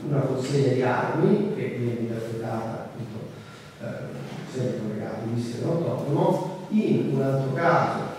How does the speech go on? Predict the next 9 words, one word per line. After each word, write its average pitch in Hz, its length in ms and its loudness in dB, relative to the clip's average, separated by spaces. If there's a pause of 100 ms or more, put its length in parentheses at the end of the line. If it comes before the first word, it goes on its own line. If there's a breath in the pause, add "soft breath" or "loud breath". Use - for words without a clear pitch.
eh, - 60 -6 (920)
qui - 100 -10 (160)
proviamo 104 320 -8
un 101 220 -8
po' 110 160 -6
più, 107 320 -4
eh, 110 40 -6 (160)
rapidamente, 120 840 0 (460 loud breath)
con 165 380 4